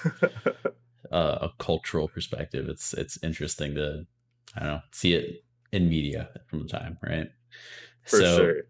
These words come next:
Speaker 2: the, the guys see this commercial for the Mower Expo, and straight up their jaws are, like, left open. Like, they're, they're hyped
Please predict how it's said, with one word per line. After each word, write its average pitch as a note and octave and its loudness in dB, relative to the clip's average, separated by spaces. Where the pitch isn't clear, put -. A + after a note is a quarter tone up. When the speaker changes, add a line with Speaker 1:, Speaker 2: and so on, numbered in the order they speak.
Speaker 2:
the, G2 6
the G2+ 2
guys G2+ 6
see G2+ 4
this F2+ 4
commercial E2+ 0
for E2+ -2
the D#2+ 0
Mower D#2 2
Expo, D#2 0
and E2 -4
straight E2+ 0
up D#2+ -2
their E2 2
jaws D2+ 0
are, D2+ -4
like, D#2 -6
left D#2 -2
open. - -6
Like, E2 2
they're, D#2+ 0
they're D#2+ 0
hyped - -2